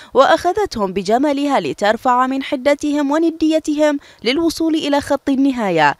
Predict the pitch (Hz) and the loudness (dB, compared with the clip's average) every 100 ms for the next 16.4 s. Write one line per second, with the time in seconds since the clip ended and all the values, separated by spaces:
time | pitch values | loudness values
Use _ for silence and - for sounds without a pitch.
0 | - - - - 196 147 - 202 196 262 | -10 -20 -16 -8 -4 -4 -2 -4 -2 -4
1 | 247 262 247 247 254 254 - 247 277 277 | 0 0 -2 -2 0 2 2 2 -2 -2
2 | 277 269 214 185 214 202 202 208 208 202 | 0 0 0 -4 -2 -2 0 4 4 2
3 | 208 226 262 254 240 214 196 208 208 202 | 0 -4 -2 -2 -2 0 0 0 -4 -4
4 | - 247 277 220 185 - - 262 233 - | -4 -2 2 2 2 -2 -4 -4 -2 -2
5 | 285 226 165 156 - - - - 165 - | 2 4 4 2 -6 -20 -8 -6 -6 -4
6 | 156 160 165 196 - 226 226 196 - 202 | -4 -4 -4 -4 0 2 2 0 0 2
7 | 214 196 202 208 214 269 285 262 254 - | 4 4 2 0 0 0 2 2 2 -4
8 | - - - - 180 208 214 220 - 214 | -10 -8 -6 -6 -4 -4 -4 -2 0 2
9 | 233 277 277 262 247 196 - 233 247 277 | 2 2 2 2 -2 -2 -2 -2 2 2
10 | 208 156 - - - 196 - 170 165 180 | 2 0 -2 -20 -2 -2 0 -4 -4 -6
11 | 202 - 202 196 190 254 233 196 - 302 | -6 -6 -2 -2 -2 -2 -2 -4 0 0
12 | 277 269 269 - - 196 156 170 190 202 | 4 2 2 -6 -4 0 0 0 -2 0
13 | 202 196 220 214 262 320 302 285 214 202 | 0 0 0 -4 -2 2 2 2 -2 -4
14 | 190 - 269 262 254 - 330 302 294 - | -6 -2 0 0 -2 -4 -4 0 0 0
15 | 339 302 302 285 262 247 254 240 208 254 | 0 2 0 0 -2 -2 -2 -4 -4 -2
16 | 277 294 233 147 | -2 0 -2 -2